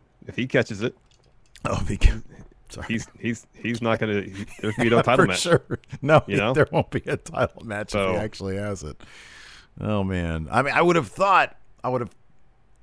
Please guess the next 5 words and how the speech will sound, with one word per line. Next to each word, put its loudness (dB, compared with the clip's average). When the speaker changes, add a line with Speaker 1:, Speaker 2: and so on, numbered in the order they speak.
Speaker 2:
yeah, -2
boy. -4
I -8
mean, -4
he's, -6